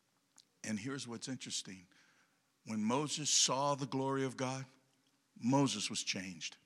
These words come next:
Remember, he couldn't hardly hang out with the other people. He had to wear a veil over his face because he was changed. He was physically and visibly changed by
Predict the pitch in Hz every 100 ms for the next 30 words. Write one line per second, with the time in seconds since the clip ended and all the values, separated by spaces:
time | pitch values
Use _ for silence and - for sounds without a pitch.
0 | _ _ _ _ _ _ _ _ _ _
1 | _ _ _ _ _ _ 131 147 160 160
2 | - 160 151 143 147 131 143 139 139 143
3 | 135 135 131 - 160 - 80 _ _ _
4 | _ _ _ - - 156 151 131 151 135
5 | 113 160 165 131 120 113 117 - 160 151
6 | - 120 120 - 180 151 120 - 104 85
7 | - - - - _ _ _ _ _ _
8 | _ _ _ 180 170 113 107 92 - 196
9 | 160 - 117 104 107 170 143 117 104 95
10 | - - - - 147 123 110 - 117 107